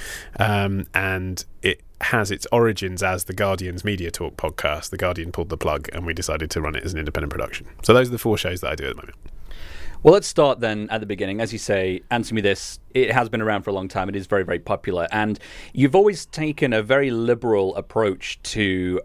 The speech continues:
Speaker 2: uh, monetizing that show, from my perspective, in that you've done hundreds of episodes, and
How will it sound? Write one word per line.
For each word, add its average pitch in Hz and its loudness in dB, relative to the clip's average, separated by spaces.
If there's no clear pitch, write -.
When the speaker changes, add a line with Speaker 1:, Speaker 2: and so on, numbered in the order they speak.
Speaker 2:
uh, 95 2
monetizing 101 2
that 90 -8
show, 92 2
from 101 -2
my 101 2
perspective, - -4
in 98 2
that 95 2
you've 95 -4
done 110 2
hundreds 127 2
of 98 0
episodes, 90 -2
and 101 0